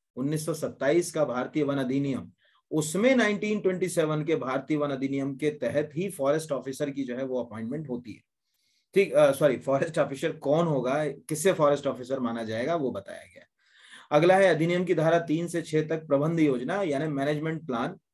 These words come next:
कैसे मैनेजमेंट किया जाएगा, क्या किया जाएगा, उसके लिए तीन, चार, पाँच, छह, चार तरह से मैनेजमेंट प्लान हैं अलग अलग,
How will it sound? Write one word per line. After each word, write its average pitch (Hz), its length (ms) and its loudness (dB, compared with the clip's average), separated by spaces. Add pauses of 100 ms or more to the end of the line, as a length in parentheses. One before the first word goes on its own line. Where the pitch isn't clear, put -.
(180)
कैसे 131 240 0
मैनेजमेंट 135 520 -2
किया 127 160 2
जाएगा, 120 300 0
क्या 123 240 -2
किया 113 240 -4
जाएगा, 117 260 -4
उसके 143 240 -4
लिए 147 180 2 (240)
तीन, 139 300 0
चार, 135 340 -2
पाँच, 120 360 -4
छह, 151 140 0
चार 147 360 2
तरह 139 260 0
से 143 120 -6
मैनेजमेंट 127 440 -2
प्लान 120 260 -4
हैं 127 140 -6
अलग 104 160 -8
अलग, 143 220 -6